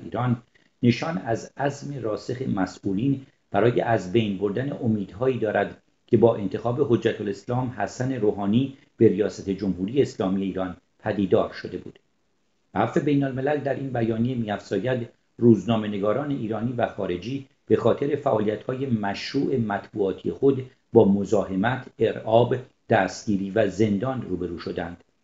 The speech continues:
و سایر دست اندرکاران امور رسانه‌ای مانند فیلمسازان نیز بر اساس احکام قضایی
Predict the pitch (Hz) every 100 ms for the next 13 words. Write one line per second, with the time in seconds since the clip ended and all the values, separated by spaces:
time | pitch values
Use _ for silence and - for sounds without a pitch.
0 | _ _ 101 98 - 95 110 113 104 98
1 | 95 - 107 98 95 - 92 101 107 -
2 | 95 98 95 87 85 92 92 104 139 131
3 | _ _ - 113 123 135 135 - 107 95
4 | - 104 95 127 123 113 - 107 - _
5 | _ 110 113 113 - 151 - - 107 -
6 | 117 110 - 92 87 95 127 143 -